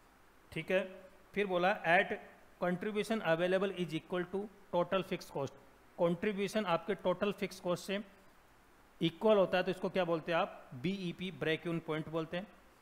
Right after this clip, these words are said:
The document which describe the budgeting organization, budgeting procedure is known।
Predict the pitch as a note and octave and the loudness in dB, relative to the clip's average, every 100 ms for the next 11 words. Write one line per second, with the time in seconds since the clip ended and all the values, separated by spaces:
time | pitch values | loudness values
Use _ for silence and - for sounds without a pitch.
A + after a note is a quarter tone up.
0 | - - D#3 E3 E3 G#3 A#3 A3 G3 F3+ | -20 -2 2 4 4 2 2 2 -2 -2
1 | D3+ - F3+ F#3 F#3 F#3+ D3+ D3 E3 G3 | -4 -2 0 2 2 2 2 0 -2 -2
2 | G#3 - E3+ D3 C#3 D#3+ D#3 D#3 - F3 | -4 -4 -2 -2 0 -2 -2 -4 -6 -8
3 | G3 - - - - - - - B2+ D#3 | -8 -16 -20 -20 -20 -20 -20 -6 4 4
4 | E3 F3+ F#3+ - D#3 D3 E3+ F3 F#3+ E3 | 4 -2 -4 -4 -4 -2 -2 0 0 -2
5 | C3 C#3+ C3 | -2 0 0